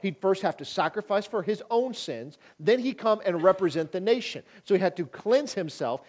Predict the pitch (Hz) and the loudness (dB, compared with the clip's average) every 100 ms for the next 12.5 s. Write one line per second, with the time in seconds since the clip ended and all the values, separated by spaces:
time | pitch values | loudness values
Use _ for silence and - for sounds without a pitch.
0 | 208 190 202 - 208 190 160 202 226 226 | -2 0 0 0 0 0 0 0 0 0
1 | - 117 _ - 214 233 180 233 233 170 | -6 -12 _ -2 0 -2 -2 -2 0 0
2 | 160 202 180 175 165 151 143 185 240 180 | -2 -6 -4 -2 2 4 4 6 6 6
3 | 95 _ _ _ _ 196 208 247 330 - | -2 _ _ _ _ 4 8 8 6 4
4 | 220 185 175 208 - - 147 170 247 330 | 6 8 8 6 4 -12 -6 8 10 10
5 | 359 302 285 277 247 240 - 220 202 214 | 10 10 10 8 8 6 6 -8 0 4
6 | 226 214 - 190 147 - 202 156 - - | 4 2 0 -2 -2 0 2 2 -4 -20
7 | _ - 190 - - - 226 233 196 220 | _ -4 -4 -4 -6 0 2 2 2 -2
8 | 156 180 139 113 147 - _ _ - 190 | 0 0 0 0 -4 -8 _ _ 2 2
9 | 196 160 139 147 151 - 240 220 139 95 | 2 -2 0 0 -2 -6 -2 -2 -4 -8
10 | - - - - 233 - - - 262 294 | -14 -20 -12 4 4 4 -4 2 6 8
11 | 285 - 240 247 240 233 226 220 - - | 6 2 2 6 4 4 -4 -6 -6 -2
12 | 277 311 277 160 | 4 4 2 -6